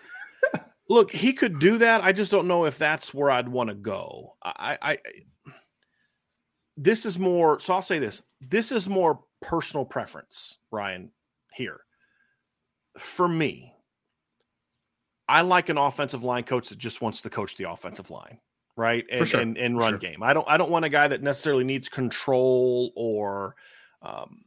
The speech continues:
Speaker 1: needs to be the, his, you know, who, who has, it's not that I care if a guy has aspirations. It's just kinda like,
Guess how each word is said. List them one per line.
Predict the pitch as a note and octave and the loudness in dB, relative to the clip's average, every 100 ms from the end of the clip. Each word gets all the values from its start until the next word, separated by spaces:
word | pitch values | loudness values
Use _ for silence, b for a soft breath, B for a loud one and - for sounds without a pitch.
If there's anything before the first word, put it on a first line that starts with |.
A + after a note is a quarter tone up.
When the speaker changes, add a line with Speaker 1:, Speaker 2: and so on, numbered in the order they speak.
| _ _ - | _ _ -10
Speaker 1:
needs | B2 C3+ B2+ | -2 -2 -2
to | |
be | C3+ | -2
the, | B2 | -2
his, | A#2 C3 C3 | -2 -6 -6
you | A2 B2+ | -2 -2
know, | G#2 | 0
who, | C#3+ | -2
who | B2+ D3+ | 0 2
has, | C#3+ B2+ - b b b | 2 0 -6 b b b
it's | F3 | -2
not | C4+ C4+ | 0 2
that | |
I | A3 | 2
care | F#3+ G3+ F#3+ | 2 4 4
if | D#3+ | 2
a | D3+ | 2
guy | D3+ | 2
has | C3+ | 4
aspirations. | C3 - G#2 A2+ G3 - A#2+ A2 | 0 0 -2 2 2 0 -6 -6
It's | A2+ | -8
just | D3+ - | -8 -4
kinda | E3+ | -2
like, | D#3 C3+ A#2+ | 0 0 -2